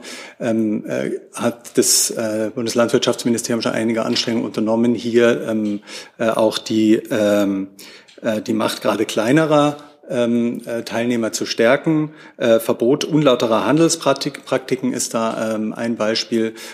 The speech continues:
Da geht's um die, ähm, Agrarorganisations- und Lieferkettengesetz. Das soll für mehr Fairness gerade für kleinere Betriebe in der Lebensmittelkette sorgen.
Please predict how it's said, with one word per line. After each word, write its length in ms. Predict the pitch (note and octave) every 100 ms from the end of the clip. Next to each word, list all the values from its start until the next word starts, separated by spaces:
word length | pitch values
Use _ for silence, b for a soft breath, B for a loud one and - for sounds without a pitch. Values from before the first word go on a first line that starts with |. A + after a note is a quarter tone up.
| B
Da 60 |
geht's 200 | - A#2
um 220 | - A#2+ A2+
die, 220 | G#2+ G#2
ähm, 500 | - G#2+ G#2 G#2+ G#2+
Agrarorganisations- 1080 | A2 A2+ A2 C3 A#2 G#2+ A2 - B2 A#2+ -
und 100 | A2+
Lieferkettengesetz. 1040 | G#2+ D3 - C3+ C3+ C3 B2 B2+ B2+ - B B B
Das 160 | A#2
soll 140 | - A#2
für 100 | A#2
mehr 220 | A2+ A#2
Fairness 400 | - A#2 B2+ -
gerade 200 | A#2 A#2+
für 120 | B2+
kleinere 400 | - A2 A2 A#2+
Betriebe 400 | A2 - - A#2+
in 120 | A#2+
der 100 | G#2+
Lebensmittelkette 760 | G2+ A2+ A2 A2+ - - A2 G#2
sorgen. 540 | F2+ G2 B2 D3+ C#3+